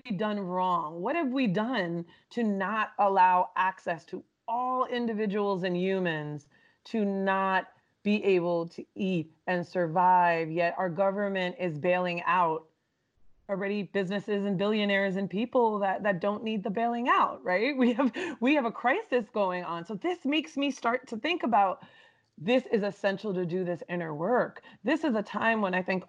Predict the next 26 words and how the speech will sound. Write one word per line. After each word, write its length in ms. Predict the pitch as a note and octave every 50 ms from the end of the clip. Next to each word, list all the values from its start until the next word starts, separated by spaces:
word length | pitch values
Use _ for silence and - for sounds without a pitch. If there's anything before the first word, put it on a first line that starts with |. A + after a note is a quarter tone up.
| _ -
all 240 | - A3 A3+ A3+
of 140 | A3 G#3 G3
us 180 | G#3 G3 - -
need 220 | G3 G3+ G3 F#3+
to 100 | - G3+
look 240 | F3+ F#3 F#3+ F3+ F#3
at, 380 | F#3+ F3 E3+ E3+ E3 E3 - - - _ _ _ _ _ -
what 380 | D#3+ D#3 F3 G#3+ C4+ C4 G3+
do 140 | F#3 A3 A#3
we 240 | G#3+ G3+ G3+ G#3+ G3+
have 260 | G3 F#3+ F#3 E3+ -
to 100 | - - -
offer? 540 | - E3+ E3+ E3+ - - E3+ D#3 D#3 D3+ D3+ - - _ _ -
How 180 | - B3+ C#4+ C#4
can 220 | - D4 C4 B3
we 120 | A#3 A#3
help 360 | G#3+ G3 G3+ G3+ G#3 G3+ G#3 G3
outside 420 | F3 F#3 F3+ - - F3 F3 F3
of 160 | F3+ F3 D#3+
our 340 | E3+ E3 E3+ E3+ E3 E3 -
irrespective, 680 | F3+ F#3 F#3 F3 - - F#3+ F3 F3 - - F3+ E3 F#3+
like, 200 | F3 E3 D#3+ C#3
day-to-day 460 | F#3 F3 E3+ F3 F3+ E3 F3 E3+ F3
lives 400 | E3+ E3 D#3+ D#3+ E3 E3 D#3+ D3+
and 180 | E3 D#3 D#3
jobs? 540 | D3 E3 E3+ F#3+ F#3+ F3 D#3+ D#3 D3+ D#3 D3+